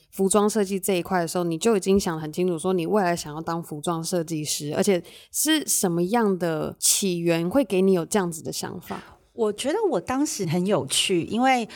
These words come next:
Speaker 2: 我爸爸其实是室内设计师。
Speaker 1: 嗯。
Speaker 2: 那我很小的时候，其实我们家就很多设计的书籍，然后我常常就是陪着我爸啊，然后有时候去工地。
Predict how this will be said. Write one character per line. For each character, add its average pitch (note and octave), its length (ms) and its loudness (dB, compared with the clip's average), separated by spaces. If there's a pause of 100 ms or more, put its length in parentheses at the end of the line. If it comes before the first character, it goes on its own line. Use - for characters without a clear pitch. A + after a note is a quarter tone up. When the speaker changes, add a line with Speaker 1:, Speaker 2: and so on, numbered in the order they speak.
(160)
Speaker 2:
我 F3 120 2
爸 B3+ 140 4
爸 G#3 160 -2
其 F3 180 -2
实 F3 120 -2
是 F#3 280 4
室 F3+ 180 2
内 F3 140 6
设 D#3+ 140 2
计 D3+ 160 0
师。 A#2+ 420 0 (200)
Speaker 1:
嗯。 G3 400 2 (160)
Speaker 2:
那 D4+ 160 2
我 G#3 120 4
很 F#3+ 220 0
小 F#3+ 220 0
的 D#3 40 0
时 F#3 120 0
候， F#3+ 80 4
其 F3+ 160 0
实 F3+ 140 0
我 D#3+ 40 0
们 D#3+ 100 2
家 G3 160 2
就 G#3+ 140 0
很 D3+ 160 2
多 E3 180 2
设 E3+ 220 4
计 E3+ 180 0
的 C3 300 0
书 F3 320 0
籍， - 400 -4 (380)
然 E3+ 160 2
后 G3 260 4
我 D#3 100 0
常 E3+ 320 2
常 E3+ 220 2
就 F#3+ 80 0
是 G3 80 4
陪 E3 180 2
着 E3 140 2
我 D3 80 4
爸 F3 140 2
啊， C#3+ 240 2
然 C#3+ 100 2
后 D#3+ 60 4
有 D3 80 2
时 E3+ 80 2
候 - 20 6
去 E3+ 140 0
工 D#3+ 320 2
地。 C#3+ 320 -2